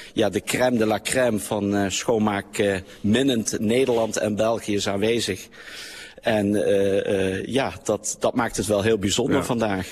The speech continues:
Speaker 2: Eh, want daar is die uitreiking vanmiddag natuurlijk in het, in het, eh, deftige Koerhuis. Ehm, even, want ik zei het al, hè, eh, wat, wat u zegt is waar en het is mooi om ze in het zonnetje te zetten. Maar de, de, de, de, eh,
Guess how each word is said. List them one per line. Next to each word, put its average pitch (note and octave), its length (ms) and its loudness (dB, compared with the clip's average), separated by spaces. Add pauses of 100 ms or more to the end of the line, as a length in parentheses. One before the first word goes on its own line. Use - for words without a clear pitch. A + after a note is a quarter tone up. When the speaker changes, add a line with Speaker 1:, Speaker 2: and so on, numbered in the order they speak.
(140)
Speaker 2:
Eh, A2+ 120 2
want A2 180 -2
daar C#3+ 160 0
is C3 100 -6
die B2 120 0
uitreiking C#3+ 420 0
vanmiddag C3 280 0
natuurlijk C3 300 0
in B2 60 2
het, A2 120 0
in B2+ 120 2
het, A#2+ 200 0
eh, A2+ 80 2 (180)
deftige A#2 400 -4
Koerhuis. C3+ 560 0 (400)
Ehm, D3 320 4
even, D#3+ 400 0
want C#3 200 -2
ik D#3+ 100 -2
zei E3 160 2
het D3+ 80 -2
al, B2+ 120 4
hè, C3 380 2
eh, A#2+ 100 0
wat, B2+ 320 -2
wat C3 160 0
u B2+ 60 -2
zegt C3 200 -2
is A#2+ 120 -2
waar B2+ 240 0
en C3 60 -2
het A2+ 80 -4
is A2 80 -8
mooi C3 240 4
om A#2 80 0
ze A2 60 -6
in A#2+ 60 2
het - 80 -6
zonnetje C#3+ 300 0
te B2+ 60 -8
zetten. C#3+ 260 0
Maar A#2+ 340 -2
de, A#2+ 160 -2
de, A#2 280 2
de, A2 300 2
de, A2+ 160 0
eh, - 200 -4